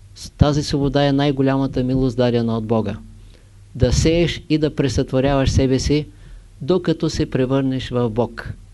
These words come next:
и се поклониш на великия Бог. Казват старците:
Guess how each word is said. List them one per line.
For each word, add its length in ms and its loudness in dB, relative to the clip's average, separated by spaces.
и 120 0
се 200 0
поклониш 540 -2
на 280 -4
великия 460 -4
Бог. 280 -8
Казват 400 -2
старците: 640 -6